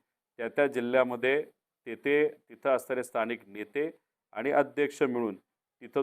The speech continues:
तो निर्णय घेतला जाईल. ज्या पद्धतीने आम्ही पिंपरी चिंचवडमध्ये एकत्रित लढलो एवढ्या बलाढ्य शक्तीच्या विरोधात, आ, तसंच आम्ही इतर जिल्ह्यांमध्ये सुद्धा लढू शकतो. पण जिल्ह्याच्या एखाद्या प्रमुख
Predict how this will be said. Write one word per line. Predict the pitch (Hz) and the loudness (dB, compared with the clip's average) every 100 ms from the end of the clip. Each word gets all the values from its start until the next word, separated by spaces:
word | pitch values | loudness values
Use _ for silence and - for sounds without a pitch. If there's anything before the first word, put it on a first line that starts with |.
| 139 | 0
तो | 139 | -2
निर्णय | 123 120 123 | -2 -6 -12
घेतला | 104 - 113 104 | -14 -10 -6 -4
जाईल. | 104 107 131 147 _ _ _ - | -2 -2 -2 -8 _ _ _ -4
ज्या | 123 | -4
पद्धतीने | 123 113 117 143 147 | -2 -4 -4 -2 -2
आम्ही | 143 | -2
पिंपरी | 143 127 117 135 | -4 -8 -10 -10
चिंचवडमध्ये | 120 120 113 123 123 123 131 | -8 -10 -6 -4 -2 -2 -2
एकत्रित | 120 110 120 113 120 104 | -4 -10 -12 -8 -10 -8
लढलो | 104 104 120 113 87 _ _ _ - | -6 -4 2 2 0 _ _ _ -12
एवढ्या | 107 120 | -2 0
बलाढ्य | 127 117 117 117 | 2 4 2 0
शक्तीच्या | 113 110 - 113 123 | -4 -6 -8 -8 -4
विरोधात, | 113 101 113 110 101 - _ _ _ _ _ | -4 -2 -2 2 0 -2 _ _ _ _ _
आ, | 101 - 120 | -16 -10 -6
तसंच | 117 170 170 - _ _ | 6 6 6 -6 _ _
आम्ही | 113 131 143 151 _ - | -14 -10 -12 -14 _ -20
इतर | 110 135 | -6 -4
जिल्ह्यांमध्ये | 123 117 120 127 123 120 | -2 -2 0 0 0 -6
सुद्धा | 117 143 131 190 | -4 2 8 8
लढू | 165 131 | 8 4
शकतो. | 113 113 - 101 95 _ _ _ - | -2 -4 -4 -12 -12 _ _ _ -8
पण | 143 135 | -6 -4
जिल्ह्याच्या | 120 120 131 127 156 | -4 2 2 4 2
एखाद्या | 131 110 123 117 135 | 2 -4 -8 -2 -2
प्रमुख | 139 117 143 | -2 -4 -4